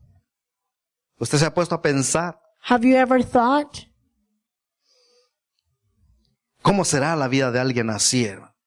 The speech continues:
Speaker 2: how would a life of a person be when they're blind?
Speaker 1: Yo decía, Señor, esto,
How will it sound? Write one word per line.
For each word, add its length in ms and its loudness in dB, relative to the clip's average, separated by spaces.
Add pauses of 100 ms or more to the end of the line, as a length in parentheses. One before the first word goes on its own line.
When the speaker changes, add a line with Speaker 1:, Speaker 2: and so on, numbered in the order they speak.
(200)
Speaker 2:
how 120 4
would 120 4
a 80 4
life 360 0
of 100 0
a 80 4
person 540 0
be 320 2
when 180 2
they're 180 4
blind? 580 2 (1500)
Speaker 1:
Yo 100 2
decía, 180 2
Señor, 380 -2
esto, 480 -4